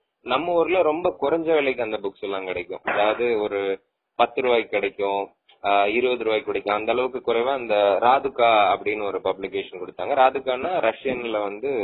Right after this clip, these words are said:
ஆ, ரெயின்போ அப்படின்னு அர்த்தம். அப்படி ஒரு எஸ்ரா சொல்லி படிச்சிருக்கேன். அங்கிருந்து நேரடியா நமக்கு தமிழ் பத்திரிகைகள் கூட வந்திருக்கு. But அது சோவியத் உடைஞ்சதுக்கு அப்புறமா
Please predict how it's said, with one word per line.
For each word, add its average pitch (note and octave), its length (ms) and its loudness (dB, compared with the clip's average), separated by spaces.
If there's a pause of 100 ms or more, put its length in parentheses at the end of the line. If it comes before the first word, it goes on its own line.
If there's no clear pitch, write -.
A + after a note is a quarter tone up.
(600)
ஆ, F#2 320 2
ரெயின்போ B2 300 0
அப்படின்னு F#2 480 0
அர்த்தம். E2+ 300 -8
அப்படி F#2+ 200 -4
ஒரு F#2+ 120 -2
எஸ்ரா G2 880 2 (300)
சொல்லி G2 760 -4
படிச்சிருக்கேன். G2 420 -4
அங்கிருந்து D3+ 360 -2
நேரடியா C#3+ 720 0
நமக்கு A2 580 -2
தமிழ் B2 320 -2
பத்திரிகைகள் G#2 920 -4
கூட G2+ 180 -2 (500)
வந்திருக்கு. G2 640 -4 (320)
But B2+ 200 2
அது A#2 340 2
சோவியத் B2 480 -2
உடைஞ்சதுக்கு G#2+ 800 0
அப்புறமா F#2+ 600 -6